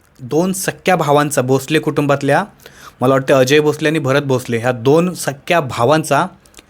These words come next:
अत्यंत क्रूरपणे, अमानुषपणे, निर्दयीपणे मॉब आला आणि मॉबनी अटॅक करत, हल्ला करत त्या दोघांचा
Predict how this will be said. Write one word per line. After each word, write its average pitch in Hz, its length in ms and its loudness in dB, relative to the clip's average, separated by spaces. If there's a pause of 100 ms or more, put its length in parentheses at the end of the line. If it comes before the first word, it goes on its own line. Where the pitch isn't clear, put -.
(400)
अत्यंत 220 640 0 (240)
क्रूरपणे, 208 680 2 (160)
अमानुषपणे, 175 720 0
निर्दयीपणे 170 840 2 (380)
मॉब 156 380 4
आला 165 340 2 (240)
आणि 135 120 -6
मॉबनी 147 580 0 (260)
अटॅक 165 400 -2
करत, 160 220 2
हल्ला 147 300 0
करत 151 240 2
त्या 147 200 -2
दोघांचा 139 520 0